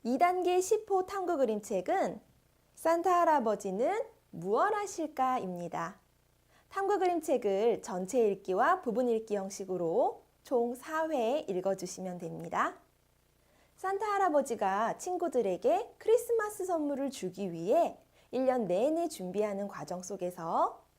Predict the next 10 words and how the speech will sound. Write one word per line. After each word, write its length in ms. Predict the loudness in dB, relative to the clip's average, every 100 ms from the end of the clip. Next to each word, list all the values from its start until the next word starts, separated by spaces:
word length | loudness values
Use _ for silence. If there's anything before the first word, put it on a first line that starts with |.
| _ _
사계절 560 | -8 -4 -2 0 0 0
모습 460 | -2 -2 -2 -4
비교하기, 840 | -6 -4 -4 -4 -8 -2 0 -2 -6 _ _ _ _
겨울철 500 | 0 2 2 -2 -4
날씨 400 | -4 -8 -8 -8
알아보기, 680 | -6 -2 0 -2 -8 -12 -14 _ _ _ _ _ -4
눈썰매 520 | -4 0 2 4 2
속도와 680 | 0 -6 -2 2 4 2 -2
기울기 420 | -2 -2 0 -4
비교하기, 960 | -10 -8 -6 -4 -8 -8 -6 -2 -4